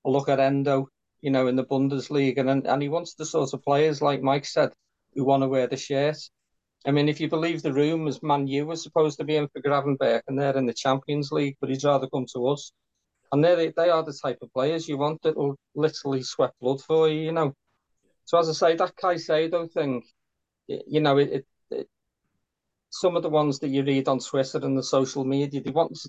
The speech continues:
they want you to spend every last penny of that. And it doesn't work out like that all the time. But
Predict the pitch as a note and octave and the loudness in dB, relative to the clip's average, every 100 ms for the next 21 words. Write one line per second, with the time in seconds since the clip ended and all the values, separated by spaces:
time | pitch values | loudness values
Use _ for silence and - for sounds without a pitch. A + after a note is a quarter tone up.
0 | - D3+ E3+ D#3 D3+ - C#3 C3 - C3 | -8 -4 -4 -2 -6 0 0 0 2 2
1 | C3+ B2+ A#2+ - - B2+ D3 D#3 D#3 D3+ | 2 0 0 -2 -4 0 2 2 0 -2
2 | - _ _ _ _ C3+ D3 D3 F3 F#3 | -12 _ _ _ _ -2 0 0 -2 2
3 | D#3+ C#3 C3+ B2+ D#3+ D#3 D#3+ D#3+ D#3 D#3 | 4 4 2 2 -2 -2 0 0 0 -4
4 | D#3 D3+ D3+ C#3 | -4 -2 -2 -2